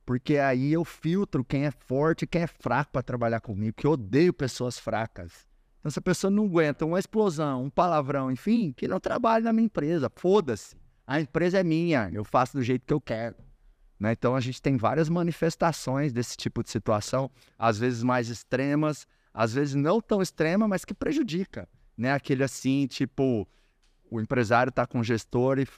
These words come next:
comenta de um colaborador: "Nossa, mas fulano da sua equipe é burro, hein? Nossa senhora, é muito burro aquele pessoa do teu time." Então, assim, é, é, é, não convém, né? Eu acho que palavrões,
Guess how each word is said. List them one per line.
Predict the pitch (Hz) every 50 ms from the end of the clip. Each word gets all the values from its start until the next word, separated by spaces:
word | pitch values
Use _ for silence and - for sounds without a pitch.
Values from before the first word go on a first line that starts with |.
| _ -
comenta | - 123 123 123 123 - 123
de | 110
um | 117 117
colaborador: | - 123 113 110 113 113 113 117 110 104 95 101 98 95
"Nossa, | 92 104 107 104 - 104
mas | 98 98
fulano | - - - 107 104 104 110 110
da | 104
sua | - - - 101
equipe | - - - 98 - 107
é | 123
burro, | 117 101 101 104 107 98 87 92
hein? | 92 113 123 123 - - - _ _ _ - _ _ _ _ _ -
Nossa | 127 135 143 135 113 98 104 104 - - - - 123
senhora, | - - - - 113 98 92 95 101 107 101 - - _ _ _ _ -
é | -
muito | 202 165 135 123 - 160 165
burro | 151 135 123 113 123 147 156 151 139
aquele | 110 - 131 120 -
pessoa | - 131 120 - - 120
do | 113 110 107
teu | - 113 107
time." | - - - 117 107 101 95 92 87 - _ _ _ - _ _ -
Então, | 104 101 - - 117
assim, | 120 127 - - - 127 123 117 113
é, | - -
é, | 113 110 107 - - 113 113 98 - - 110 107
é, | 98
não | 113 110 123 139 147
convém, | - - 175 185 208 185 117 117 113 120 131 147 135 _ -
né? | 104 107 107 117 143 160
Eu | 123 110
acho | 110 - -
que | - 131 120 107 - _ _ _ _
palavrões, | - 117 120 135 139 135 123 98 104 107 110 117 127 127 113 98 87 - - -